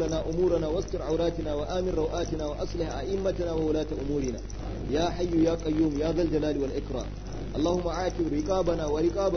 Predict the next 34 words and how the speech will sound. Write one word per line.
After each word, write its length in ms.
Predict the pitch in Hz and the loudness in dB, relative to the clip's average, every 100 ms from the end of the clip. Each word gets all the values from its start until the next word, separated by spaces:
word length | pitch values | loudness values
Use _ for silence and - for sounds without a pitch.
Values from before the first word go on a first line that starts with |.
| 175 196 | 2 0
أمهاتنا 580 | 196 180 180 170 165 160 | 0 0 0 0 -2 0
وآبائنا 680 | 156 156 165 170 160 156 | 0 0 0 0 -2 -2
من 160 | 151 151 | -2 -2
النار 360 | 143 143 147 - - - - - | 0 0 -2 -2 -6 -6 -6 -2
في 160 | 165 180 | 4 6
هذه 280 | 190 180 170 | 6 6 6
الليلة 320 | 170 180 180 160 | 6 4 2 0
المباركة، 640 | 160 156 160 160 151 147 110 175 | 0 2 2 2 0 -2 -4 -2
إنك 300 | 185 190 170 175 | 0 0 0 0
سميع 200 | 165 165 170 156 | 0 0 0 0
قريب 200 | 156 156 147 | 2 2 2
مجيب 260 | 143 143 143 | 0 2 2
الدعوات. 420 | 135 131 131 127 - - - - - | 0 -2 -2 -2 -4 -8 -6 -6 -2
اللهم 280 | 139 170 170 | 0 2 0
تقبل 460 | 156 156 175 170 170 | -2 -2 0 2 2
منا 380 | 160 151 147 | 0 -2 -2
إنك 260 | 185 185 175 | 0 0 -2
أنت 220 | 165 160 | -2 -4
السميع 340 | 156 147 151 143 | -4 -2 -2 -2
العليم، 300 | 127 131 113 - - - - | -2 -2 -2 -4 -6 -6 -4
وتب 260 | 123 139 190 | -2 2 2
علينا 460 | 175 165 165 156 151 | 2 2 2 0 -2
إنك 280 | 180 180 175 | 0 0 -2
أنت 220 | 160 160 | -4 -4
التواب 480 | 156 151 151 151 143 | -4 -2 0 0 0
الرحيم، 340 | 135 131 135 - - - - 117 | -2 -2 -4 -4 -6 -6 -6 -2
واغفر 380 | 139 131 - 196 | -2 0 2 4
لنا 240 | 180 170 | 4 2
ولوالدينا 800 | 160 151 156 180 170 160 160 151 147 | 0 2 2 4 4 4 0 -2 -2
إنك 260 | 175 180 160 156 | -2 -2 -2 -4
سميع 200 | 156 170 165 156 | -4 -2 -4 -4
قريب 220 | 151 170 160 151 | 0 2 2 0
مجيب 260 | 151 175 156 | 2 4 2
الدعوات. 460 | 139 135 143 127 | 0 0 0 -2